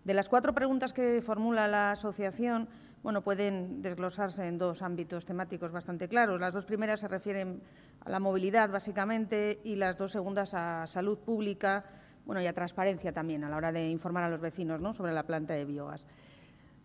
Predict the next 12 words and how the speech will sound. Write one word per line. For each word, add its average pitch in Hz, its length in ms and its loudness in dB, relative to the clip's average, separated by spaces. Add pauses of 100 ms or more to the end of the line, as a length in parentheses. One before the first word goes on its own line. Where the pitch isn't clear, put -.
(140)
En 247 80 6
relación 254 460 8
a, 302 300 8
a 226 100 2
las 247 140 4
dos 247 140 0
primeras 262 540 6
de, 196 440 2
de 185 80 0
movilidad, 190 720 4 (720)
eh, 185 640 0
bueno, 226 300 2